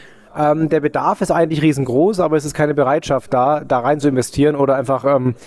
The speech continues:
sich damit, damit groß zu beschäftigen. Von daher kein Thema, was monetär irgendwie spannend ist. Das Thema Generation Z ist viel, viel größer. Also da ist die Nachfrage sehr, sehr groß.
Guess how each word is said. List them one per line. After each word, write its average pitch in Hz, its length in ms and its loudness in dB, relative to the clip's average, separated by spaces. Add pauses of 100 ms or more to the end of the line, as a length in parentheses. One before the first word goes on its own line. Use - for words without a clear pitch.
(240)
sich 131 140 -4
damit, 143 180 0
damit 135 180 -2
groß 139 180 0
zu - 60 -12
beschäftigen. 123 560 -2
Von 117 160 -4
daher 123 400 0
kein 131 200 -4
Thema, 135 200 2
was 123 140 -2
monetär 127 560 0
irgendwie 120 400 2 (200)
spannend 160 440 -4
ist. 208 200 0 (720)
Das 135 100 -2
Thema 160 220 0
Generation 147 440 0
Z 165 280 0
ist 135 140 -2
viel, 156 220 0
viel 147 140 0
größer. 123 460 2
Also 117 160 0
da 127 100 0
ist 147 140 -4
die - 20 0
Nachfrage 127 440 0
sehr, 135 200 2
sehr 170 140 0
groß. 156 360 0